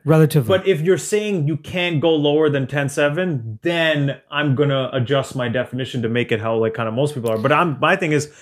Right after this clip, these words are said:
Speaker 2: why can't we use the other numbers? Let's distinguish more.
Speaker 1: Would you, here's a question, actually. If the rest of the, f-, like, if round five went like rounds one and two, and we scored that at ten nine, would you score round three a ten eight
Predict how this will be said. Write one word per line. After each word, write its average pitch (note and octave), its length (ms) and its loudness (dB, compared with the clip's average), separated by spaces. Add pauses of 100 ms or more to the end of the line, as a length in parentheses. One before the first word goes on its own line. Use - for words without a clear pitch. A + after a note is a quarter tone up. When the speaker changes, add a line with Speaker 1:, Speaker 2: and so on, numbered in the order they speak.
(260)
Speaker 2:
why E3 240 -6
can't F#3 300 -2
we F#3+ 100 0
use D#3+ 300 0
the D#3+ 100 2
other D3+ 180 0
numbers? D#3 600 -6
Let's D3 220 -4
distinguish E3+ 680 -4
more. - 160 -10 (200)
Speaker 1:
Would D3+ 260 6
you, G#3+ 260 -6
here's F#3+ 240 2
a D3 40 2
question, A#2 260 0
actually. A#2+ 540 -2
If E3+ 180 4
the A3 140 6
rest D3+ 400 2
of C#3 320 0
the, D3 60 -4
f-, - 180 -4
like, D3+ 260 0
if D#3 180 2
round D3+ 360 2
five C3+ 540 2 (400)
went C3+ 240 2
like B2+ 180 0
rounds B2+ 280 4
one B2+ 160 4
and B2 120 4
two, G#2+ 440 2 (600)
and C3+ 160 2
we C3 240 4
scored D3 300 4
that C3 120 2
at B2 100 0
ten C3 180 2
nine, G#2+ 360 -2 (520)
would C3+ 180 4
you C#3+ 80 6
score C#3 560 2
round C3 300 4
three C3+ 180 2
a B2+ 40 2
ten B2+ 180 0
eight C3+ 260 0